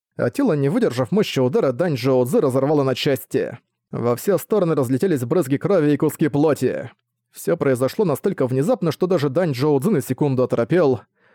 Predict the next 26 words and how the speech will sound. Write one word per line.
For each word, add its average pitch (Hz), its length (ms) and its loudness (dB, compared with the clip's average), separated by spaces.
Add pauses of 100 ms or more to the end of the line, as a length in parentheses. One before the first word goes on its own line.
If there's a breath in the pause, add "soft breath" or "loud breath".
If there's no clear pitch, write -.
(180)
но 131 160 0
Троман 185 360 2
сразу 127 320 0
почуял 143 400 0
неладное. 120 720 0 (720)
Не 117 220 -2
мог 143 260 0
его 220 180 2
противник 190 540 0
так 117 220 0
легко 156 320 0
проиграть. 123 760 -2 (400)
Не 117 200 -4
успел 127 320 0
он 156 100 0
придумать 139 400 0
дальнейший 143 400 0
план 139 240 -2
действий, 143 600 0 (180)
как 233 180 -2
останки 147 400 -2
противника 143 580 0
внезапно 139 460 0
превратились 139 460 0
в - 40 -14
туман. 147 400 0